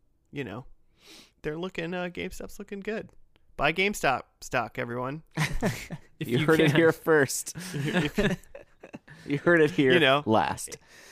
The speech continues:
Speaker 1: You know, I think it started off the day at, like, five hundred and it ended
Speaker 2: Yeah.
Speaker 1: at, like, two hundred and fifty. So it's, it's coming down a little bit,
Speaker 2: I
Speaker 1: but
Speaker 2: feel like we, like, legally have to say that we're not giving financial advice. <laughs>
Speaker 1: Oh, no, this is all, this is jokes. This is jokes.
Speaker 2: <laughs> Purely
Speaker 3: Mm.
Speaker 2: entertainment,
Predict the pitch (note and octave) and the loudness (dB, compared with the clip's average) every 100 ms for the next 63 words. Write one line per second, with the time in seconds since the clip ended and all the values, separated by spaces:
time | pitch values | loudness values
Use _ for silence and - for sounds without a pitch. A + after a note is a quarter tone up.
0 | - E3 C#3 D3 F#3 F#3 E3 - C#3+ C#3 | -4 -2 0 0 0 -2 -2 0 0 2
1 | C3 B2+ B2 A#2 A#2+ A2+ A#2 - A#2 A#2 | 0 -2 -4 -4 -4 -6 -10 -6 -4 -4
2 | A2+ A#2 A#2+ C3+ A#2 A2 A2 A2+ A2 A#2+ | -4 -8 -6 -8 -10 -12 -12 -10 -10 -12
3 | - - - B2+ A#2 A2+ A2+ A2 - A#2 | -14 -12 -6 -6 -6 -8 -12 -14 -12 -14
4 | - C#3+ D#3+ - B2 B2+ - A3 A#3+ - | -12 -16 -14 -12 -10 -10 -6 -4 -4 0
5 | D4 D3+ B2 A#2+ E3+ G#2 D#2+ - C#2+ - | 2 2 2 2 0 0 -4 -4 -8 -8
6 | D#3 D#3 C4 B3+ D#3+ D3 C#3 C3 B2+ C3 | -8 -4 0 0 2 2 2 0 -2 -2
7 | C3+ B2+ B2 A#2 - C3 B2+ A#2+ A#2 G#2 | -2 -2 0 0 -2 -6 -4 -2 -2 -4
8 | A#2 A#2+ A#2 A#2+ B2 A#2 A#2+ A#2 A2 A2 | -6 -4 -4 -4 -6 -8 -8 -6 -4 -6
9 | - A2 A#2 A2+ A#2 - - A#2+ C#3 C3 | -8 -12 -10 -8 -8 -8 -4 2 4 4
10 | D3 C#3 C#3+ D#3 E3 E3+ E3+ E3 D#3 D#3+ | 4 4 4 2 2 4 6 6 4 0
11 | D3+ - D#3+ D3+ - - C#3+ D3+ E3 - | -4 2 4 4 2 -4 -4 -6 -6 0
12 | D3+ C#3+ C#3+ - C#4+ - - C4 C4+ - | 4 4 2 0 0 0 -2 -2 -2 -4
13 | - G3+ A#3+ G#3+ - F3 E3 D#3+ D#3 D3 | -16 -14 -14 -18 -8 -2 0 2 0 0
14 | C#3+ C3+ C3 C3 A2+ G#2+ | -2 -2 -4 -4 -6 -8